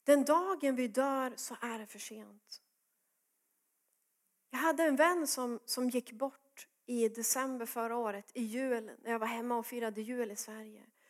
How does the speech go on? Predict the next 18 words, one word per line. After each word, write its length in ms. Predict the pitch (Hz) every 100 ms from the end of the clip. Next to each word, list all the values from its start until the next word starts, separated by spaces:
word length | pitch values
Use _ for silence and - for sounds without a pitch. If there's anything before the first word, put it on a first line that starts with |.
| _ _ -
En 200 | 269 277
ung 360 | 349 392 370
jänta 480 | 302 269 254 - 285
på 140 | 285
tjugofyra 800 | 247 247 226 226 262 240 247 240
år. 300 | 240 226 226 - _ _ _ _ -
En, 240 | 320 302 -
en 200 | 269 262
god 240 | 339 320
vän 280 | 294 302 262
till 140 | 240
mig. 420 | 233 226 202 - _ _ _ _ _ _
Plötsligt 680 | 302 370 330 - 330 381 -
så 140 | 302
stannar 600 | - - 339 262 262 302
hjärtat 580 | 269 240 - - 247 -
på 180 | 220 170
henne. 320 | - -